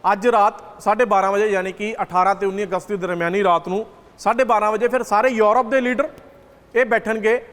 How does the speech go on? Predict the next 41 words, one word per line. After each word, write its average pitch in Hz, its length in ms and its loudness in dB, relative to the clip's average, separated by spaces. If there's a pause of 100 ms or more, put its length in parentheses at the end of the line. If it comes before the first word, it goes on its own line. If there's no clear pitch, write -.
(260)
ਟਰੰਪ 190 220 -2
ਦੇ 180 120 -2
ਨਾਲ, 143 240 -2 (300)
ਜਿਹਦੇ 190 180 0
ਵਿੱਚ 214 160 0
ਜ਼ੇਲੈਂਸਕੀ 180 380 -4
ਵੀ 190 80 -6
ਮੌਜੂਦ 170 320 -2
ਹੋਣਗੇ। 143 320 -8 (220)
ਪਹਿਲੀ 240 200 0
ਮੀਟਿੰਗ 247 360 -2 (280)
ਵਾਈਟ 202 220 2
ਹਾਊਸ 220 180 0
ਦੇ 226 60 0
ਓਵਲ 202 300 2
ਆਫਿਸ 208 260 0
ਦੇ 226 100 -2
ਵਿੱਚ 220 180 -2
ਹੋਏਗੀ, 214 220 0
ਜਿਹੜਾ 196 220 2
ਰਾਸ਼ਟਰਪਤੀ 185 440 -2
ਦਾ 190 280 2 (640)
ਦਫ਼ਤਰ 214 280 0
ਹੁੰਦਾ 214 280 2
ਹੈ। - 320 -12
ਇਸ 175 80 -6
ਤੋਂ 226 140 2
ਇਲਾਵਾ 208 400 4 (400)
ਈਸਟ 233 280 0
ਰੂਮ 202 280 -4
ਦੇ 202 120 0
ਵਿੱਚ 196 220 -2
ਜਿਹੜੀ 185 300 -2
ਹੈ 202 80 0
ਸਾਢੇ 202 260 -2
ਬਾਰਾਂ 175 280 0
ਵਜੇ 175 180 -4
ਭਾਰਤ 170 260 -2
ਦੇ 165 100 -8
ਸਮੇਂ 165 260 -8
ਅਨੁਸਾਰ 170 380 -2